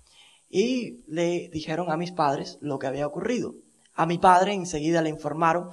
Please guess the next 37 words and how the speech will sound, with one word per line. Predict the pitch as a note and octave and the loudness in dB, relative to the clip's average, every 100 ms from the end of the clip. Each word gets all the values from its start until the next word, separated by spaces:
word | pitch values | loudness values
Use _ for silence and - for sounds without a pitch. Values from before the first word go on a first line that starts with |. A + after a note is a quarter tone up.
| - - - - | -14 -14 -16 -2
pero | G3+ F#3+ | 2 2
mi | G3 | 4
madre | A3+ C4 C#4 - | 4 6 6 4
no | G3+ | 2
salía | G#3+ G3+ G3 G3 | 4 6 6 6
absolutamente | - F3 - D#3+ D#3 D#3+ D#3+ D#3 - | 4 2 0 0 0 0 -2 -4 -2
nada. | D#3 D#3+ F#2 - - _ - - - - | 2 2 0 -6 -18 _ -16 -16 -16 -2
Lo | F3+ A3 | 6 6
único | D4 D#4 C4+ | 6 4 4
que | - G#3+ | 4 6
ella | A3+ A3 | 6 4
se | G#3 | 0
empezó | F#3 F#3 G#3 | -2 0 4
a | G#3+ | 6
dar | G#3 G#3 | 4 2
cuenta | F3 D#3 D#3+ D#3+ | 0 0 2 2
es | D#3 | 0
que | - D3+ | -4 -4
mientras | D#3+ D#3+ D#3+ E3+ - | -2 -2 0 -2 2
ella | A3+ B3 | 2 2
se | C4 A3 | 2 0
aproximaba | F#3+ F3+ F3+ E3+ D#3 D3 C#3+ F3 - _ _ - | 2 0 0 0 4 4 4 0 -12 _ _ -6
al | C#3 | -4
vecindario | D3 D3 D3 C#3+ F3+ F3+ | -2 -4 -4 2 4 4
donde | D3+ D3+ | 2 0
nosotros | D3 D3+ F#3+ F3+ E3+ | -4 0 0 0 0
vivíamos, | D#3 D3+ C#3+ C#3+ E3 - _ _ - - - - | 0 0 0 -4 -8 -16 _ _ -20 -18 -16 -8
las | - A3 G#3+ | 8 8 10
personas | G#3+ - C4 C#4 C4+ | 6 4 2 2 4
en | A3 | 4
la | G#3 | 6
calle | E3 D3+ E3 | 4 4 2
la | D#3 D3 | 2 2
empezaron | D3+ D3+ D#3+ D3+ E3+ - | 0 -2 0 0 -2 -2
a | D3+ | -4
mirar | D3+ D3+ D#3 | 0 0 0
extraño. | D#3 - - E3 D#3 E3+ C3+ F2+ | 0 0 -2 0 2 2 -2 -8